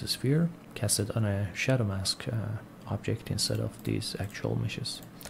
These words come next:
So the first thing we need to do is hide the sphere and bake the ground so we don't have any shadow of the sphere anywhere. Now let's create a plane for our shadow mask.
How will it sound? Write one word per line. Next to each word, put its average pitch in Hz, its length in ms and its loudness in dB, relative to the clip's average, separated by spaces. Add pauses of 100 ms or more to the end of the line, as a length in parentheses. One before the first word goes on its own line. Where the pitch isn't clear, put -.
(300)
So 110 240 2
the 110 100 4
first 135 240 4
thing 131 140 6
we 117 140 6
need 113 140 4
to - 100 -4
do 135 180 6
is 113 260 4
hide - 360 0
the 107 100 2
sphere 139 420 4 (640)
and 98 220 0
bake 107 200 2
the - 60 2
ground 104 420 4
so - 120 0
we 98 120 0
don't 113 260 4
have 104 200 0
any 104 380 2
shadow 101 460 -2 (340)
of 107 140 -6
the 95 100 -2
sphere 104 340 0
anywhere. 110 360 -2 (2500)
Now 104 80 0
let's 101 380 0
create - 360 -2
a 98 200 0 (320)
plane 113 400 2 (180)
for 107 200 0
our 104 360 0 (100)
shadow 151 300 0
mask. 113 420 0